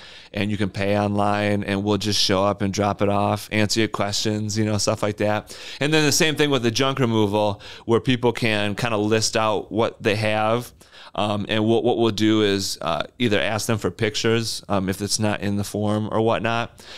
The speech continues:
um, and we'll just text them a quote. So that's, like, the biggest difference in terms of, like, one eight hundred got junk. They just, they just do the junk removal, and their model is very much,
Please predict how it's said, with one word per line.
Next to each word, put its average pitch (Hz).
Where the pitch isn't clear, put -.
um, 101
and 110
we'll 117
just 110
text -
them 101
a 95
quote. 95
So 139
that's, 165
like, 180
the -
biggest 131
difference 120
in 107
terms 113
of, 98
like, 90
one 113
eight 101
hundred 107
got 98
junk. 98
They 101
just, 104
they 110
just 110
do 120
the 101
junk 101
removal, 117
and 120
their 131
model 123
is 110
very 117
much, 110